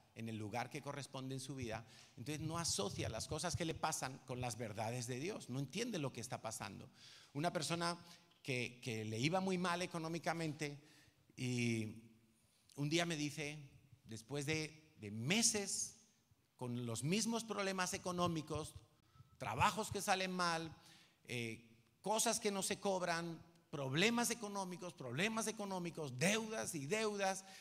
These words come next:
y siempre atascado en el área económica, y un día me dice, "Es que yo creo que yo tengo una maldición generacional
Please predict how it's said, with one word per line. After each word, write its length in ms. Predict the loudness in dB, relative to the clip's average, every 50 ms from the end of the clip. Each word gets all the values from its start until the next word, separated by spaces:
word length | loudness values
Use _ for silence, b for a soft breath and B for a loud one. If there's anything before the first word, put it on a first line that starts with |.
| B B B B B B
y 160 | -4 -4 -4
siempre 440 | -2 0 0 2 2 0 2 2 2
atascado 500 | 6 8 8 8 10 10 10 10 10 10
en 80 | 8
el 140 | 6 8 8
área 240 | 8 8 10 8 8
económica, 760 | 6 6 4 4 6 6 6 6 6 6 2 2 2 -2 -12 B B B B B B 2
y 120 | 6 6
un 120 | 6 6 6
día 180 | 6 6 6
me 100 | 8 6
dice, 460 | 4 4 4 4 2 2 0 -2 -4 -2
"Es 160 | 0 0 0
que 160 | 0 -2 -4
yo 180 | -2 -2 -2 -2
creo 420 | -2 -2 -2 0 0 -2 -2 -4 -8 -10 -18 -20 -20 -20 -14 -14 -12 -10 -12 -12 -12 -14 -20 _ _ _ _ _ -20 -20 -20 -20 -12
que 100 | -8 -6
yo 120 | -6 -4 -2
tengo 260 | -2 -2 -2 -2 -2
una 140 | -2 -2 -2
maldición 540 | -2 -4 -4 -4 -6 -6 -6 -6 -6 -6
generacional 760 | -8 -6 -8 -8 -6 -6 -8 -8 -8 -10 -10 -10 -10 -12 -14